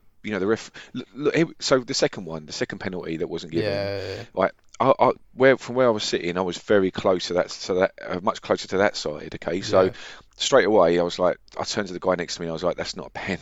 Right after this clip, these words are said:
Speaker 1: That wasn't a penalty."
Speaker 2: Yeah.
Speaker 1: You know, I, I could see it from where I was sitting. That wasn't a penalty. That's gonna get, that's gonna get changed round.
Speaker 2: Yeah.
Speaker 1: And then he, he goes to the monitor, and I said to, I said to him as well, I went, Look, uh, we know it's not a penalty,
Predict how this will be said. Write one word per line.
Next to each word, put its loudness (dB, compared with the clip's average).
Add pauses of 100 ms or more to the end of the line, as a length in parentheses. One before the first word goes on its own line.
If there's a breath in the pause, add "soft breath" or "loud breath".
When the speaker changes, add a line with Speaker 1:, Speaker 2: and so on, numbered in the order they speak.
(240)
Speaker 1:
That -14
wasn't -8
a -18
penalty." -8
Speaker 2:
Yeah. -10
Speaker 1:
You -10
know, -4
I, -6
I -6
could -8
see 2
it 0
from -14
where -2
I 2
was -6
sitting. -10
That -12
wasn't -18
a -20
penalty. -16
That's -16
gonna -16
get, -8
that's -14
gonna -16
get -14
changed -14
round. -10 (300 loud breath)
Speaker 2:
Yeah. -12
Speaker 1:
And -2
then -2 (160)
he, -2 (260)
he -4
goes 4
to -14
the -8
monitor, -4
and -4
I -6
said -2
to, -8
I -6
said -4
to -4
him -4
as -12
well, 2
I 2
went, 0
Look, 0 (880 loud breath)
uh, 0
we 0
know 0
it's -2
not -4
a -8
penalty, -6